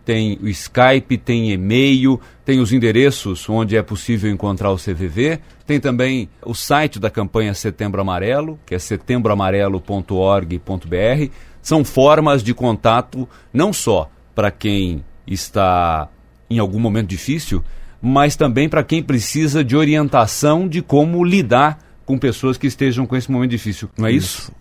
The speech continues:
Speaker 2: O C V V de Curitiba, ele solicita para as entidades no Paraná, para a área de saúde pública, que possam atender, se querem abrir um posto, nós damos toda a orientação.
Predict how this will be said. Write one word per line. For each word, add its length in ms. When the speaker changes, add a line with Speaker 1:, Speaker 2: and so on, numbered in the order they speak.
Speaker 2:
O 80
C 200
V 160
V 160
de 100
Curitiba, 680
ele 120
solicita 880
para 320
as 80
entidades 920
no 140
Paraná, 720
para 640
a 140
área 300
de 140
saúde 640
pública, 760
que 120
possam 680
atender, 1120
se 220
querem 560
abrir 480
um 160
posto, 640
nós 320
damos 400
toda 340
a 20
orientação. 760